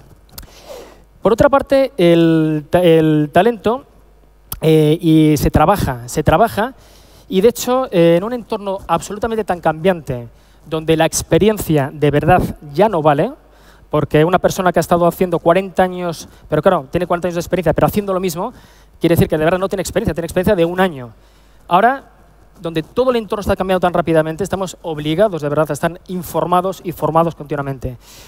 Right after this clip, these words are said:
Pero como bien sabéis, una, la, la in-, la información y muy especialmente el conocimiento se inspira, pero también hay que transpirarlo. No es cuestión de inspirarlo simplemente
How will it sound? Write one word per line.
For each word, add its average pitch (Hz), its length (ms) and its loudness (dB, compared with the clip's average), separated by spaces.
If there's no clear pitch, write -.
Pero 170 200 2
como 196 160 0
bien 254 100 2
sabéis, 247 440 2
una, 196 680 2
la, 165 220 4
la 165 140 0
in-, 170 240 -6
la 165 120 2
información 170 920 -2
y 156 340 4
muy 202 140 0
especialmente 180 880 0
el 151 140 0
conocimiento 190 840 -2
se 170 280 0
inspira, 220 880 0
pero - 120 2
también 175 220 0
hay 190 60 0
que 185 100 2
transpirarlo. 165 800 0
No 160 140 -8
es 196 80 -6
cuestión 185 560 -2
de 170 300 4
inspirarlo 175 560 0
simplemente 175 640 -2